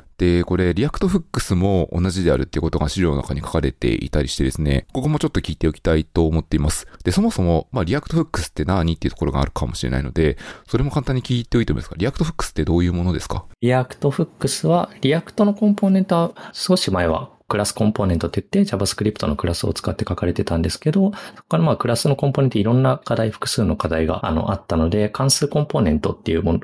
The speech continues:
Speaker 2: 書き方に置き換わってきて、まあ、その関数コンポーネントのインターフェースの中で、まあ、これまで通り、こう、ステート、状態を扱いたかったり、えーと、ライフサイクルですね。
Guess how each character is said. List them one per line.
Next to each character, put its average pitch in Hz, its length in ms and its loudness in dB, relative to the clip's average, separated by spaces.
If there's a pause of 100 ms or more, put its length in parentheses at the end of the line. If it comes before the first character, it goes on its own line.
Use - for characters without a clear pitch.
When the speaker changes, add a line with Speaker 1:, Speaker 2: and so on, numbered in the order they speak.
(120)
Speaker 2:
書 95 80 -2
き - 100 -8
方 98 240 -2
に 82 100 0
置 85 200 -4
き - 20 -10
換 98 60 -2
わ 92 140 0
っ - 40 -16
て 127 120 -2
き - 60 -20
て、 131 360 0
ま 131 60 -4
あ、 - 20 -4
そ 160 140 0
の 160 60 0
関 196 200 2
数 226 180 0
コ 220 100 -2
ン 226 100 4
ポ 233 120 0
ー 220 60 6
ネ 175 100 4
ン 156 60 -2
ト 139 340 -2
の 156 320 0
イ 127 60 2
ン 131 60 2
タ 131 120 0
ー 131 40 2
フ 143 40 4
ェ 143 40 6
ー 123 40 0
ス - 140 0
の 113 80 4
中 123 240 2
で、 160 240 0 (280)
ま 117 100 0
あ、 - 20 -
こ - 80 -2
れ 120 80 4
ま 120 120 4
で 120 60 4
通 123 140 2
り、 - 220 -4 (120)
こ - 240 -4
う、 - 20 -8
ス - 120 -4
テ 90 160 2
ー - 20 -14
ト、 110 160 -2
状 90 220 0
態 90 260 2
を 90 180 0
扱 - 260 -4
い 87 80 0
た - 100 -4
か 90 100 -2
っ - 80 -8
た 104 140 0
り、 175 340 2
え 85 160 4
ー 80 100 4
と、 80 220 -2
ラ 90 120 2
イ 104 40 0
フ - 80 -4
サ 131 120 0
イ 110 60 -2
ク - 100 -4
ル 85 80 2
で 82 40 0
す - 140 -2
ね。 92 180 2